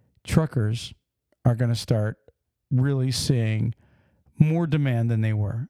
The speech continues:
I know they're seeing it right now 'cause of the Christmas push, but I believe by April, you're gonna see a huge push. And it may even be sooner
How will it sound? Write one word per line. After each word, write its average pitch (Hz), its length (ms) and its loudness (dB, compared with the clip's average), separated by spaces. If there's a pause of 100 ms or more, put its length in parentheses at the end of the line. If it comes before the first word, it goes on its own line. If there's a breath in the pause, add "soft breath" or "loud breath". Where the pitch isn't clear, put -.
I 135 80 4
know 160 160 0
they're 185 140 -2
seeing 160 240 0
it 143 120 -2
right 120 160 0
now 127 160 0
'cause 123 180 -2
of 110 60 0
the 113 60 -2
Christmas 143 380 -2
push, 151 320 -2 (500 loud breath)
but 117 140 2
I 165 160 0
believe 165 720 -4 (1800)
by 120 340 2
April, 139 520 -4 (920)
you're 120 160 2
gonna 120 220 -2
see 113 500 -2 (140)
a 117 120 0
huge 143 800 -2 (180)
push. 123 380 -2 (260 loud breath)
And 254 200 0
it 220 200 -2
may 233 200 0
even 214 200 -2
be 185 160 0
sooner 190 520 -2